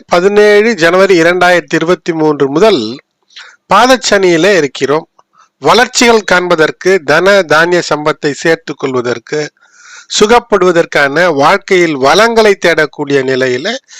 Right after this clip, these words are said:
இந்த வக்ரசனி காலம் இருக்கிறது. இந்த வக்ரசனி பெயர்ச்சி எப்படி இருக்கும்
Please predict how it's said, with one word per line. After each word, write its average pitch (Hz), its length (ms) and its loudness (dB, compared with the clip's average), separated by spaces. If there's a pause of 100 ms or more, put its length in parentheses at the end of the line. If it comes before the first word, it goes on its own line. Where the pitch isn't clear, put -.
(140)
இந்த 185 220 -2
வக்ரசனி 190 560 0
காலம் 143 480 -2
இருக்கிறது. 123 540 -4 (680)
இந்த 170 200 0
வக்ரசனி 226 580 2
பெயர்ச்சி 196 460 0 (180)
எப்படி 208 380 0
இருக்கும் 190 500 -2